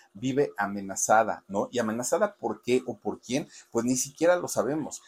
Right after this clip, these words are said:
pero no hay una, un, un, una parte de la familia que salga a decir, que salga a exigir o que salga a desmentir. Oigan, todo eso que comentó Víctor Hugo y lo que se, se está diciendo,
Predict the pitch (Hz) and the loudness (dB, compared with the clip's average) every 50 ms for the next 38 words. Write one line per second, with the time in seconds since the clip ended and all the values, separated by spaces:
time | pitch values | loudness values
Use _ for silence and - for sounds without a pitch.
0 | - - _ _ - 127 127 131 139 147 147 151 156 165 170 - - 123 135 147 | -20 -20 _ _ 0 2 4 4 4 4 6 6 6 4 4 0 -2 -2 0 2
1 | 147 139 139 139 131 117 90 - 120 131 123 104 - 131 131 135 139 131 - 135 | 4 6 6 6 6 6 4 2 0 -2 -2 0 0 0 0 0 0 -2 -4 -2
2 | 151 147 147 - - 120 110 107 - - 113 117 113 110 107 - - 107 107 107 | -2 -2 0 6 8 8 8 8 6 -2 -4 -2 -2 -2 -2 -4 -4 -6 -4 -4
3 | 107 104 104 107 - 110 - - 107 101 107 113 117 110 110 104 - - 110 104 | -2 -2 -4 -4 -6 -4 -2 2 4 4 4 4 2 0 -2 -4 -6 -6 -6 -6
4 | 101 - - - - - _ - 123 127 - 131 123 123 131 139 135 131 - - | -8 -8 -12 -20 -20 -20 _ -8 -4 0 4 4 4 4 4 -2 -4 -4 -6 -8
5 | 107 95 - - 104 104 107 110 104 - - - _ - 113 - 131 120 - - | -8 -10 -12 -8 -6 -4 -4 -4 -6 -10 -16 -12 _ -6 -6 -4 -2 -2 0 0
6 | - 117 233 214 220 156 131 139 135 131 120 117 123 - - 196 214 208 - 143 | 2 2 2 0 0 0 -4 -4 -4 -4 -4 -4 -4 -4 -2 -2 0 4 4 4
7 | 147 139 143 127 - 156 160 165 160 165 _ _ _ _ _ _ _ _ _ _ | 6 4 4 4 6 6 6 6 4 0 _ _ _ _ _ _ _ _ _ _
8 | _ _ _ - 135 143 139 - 151 - 117 - - 95 98 101 - 110 117 127 | _ _ _ 2 2 4 4 2 -2 -2 -2 -2 -2 -2 -2 -2 -2 0 0 0
9 | 127 - - 110 107 120 127 127 117 117 110 - - 107 95 90 - - - - | 0 0 0 2 4 4 4 4 4 2 0 0 -4 -6 -6 -6 -6 -6 -8 -6
10 | - 101 95 - - - - 95 - - 117 123 127 127 - 131 123 113 113 120 | -4 -4 -4 -4 -6 -8 -10 -2 2 2 2 2 2 -2 -2 -2 -2 -2 -2 -4
11 | - | -6